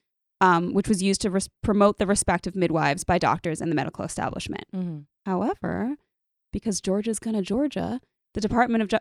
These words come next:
Speaker 1: Public Health in Georgia provided an accompanying pamphlet with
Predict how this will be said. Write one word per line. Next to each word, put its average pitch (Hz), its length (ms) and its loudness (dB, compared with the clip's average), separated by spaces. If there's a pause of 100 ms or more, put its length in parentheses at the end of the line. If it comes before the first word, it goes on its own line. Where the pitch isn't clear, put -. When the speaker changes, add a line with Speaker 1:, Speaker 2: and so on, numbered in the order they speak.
Speaker 1:
Public 196 280 0
Health 196 260 0
in 285 180 4
Georgia 190 340 4
provided 214 440 6
an 185 100 0
accompanying 285 640 0
pamphlet 302 500 2
with 311 180 2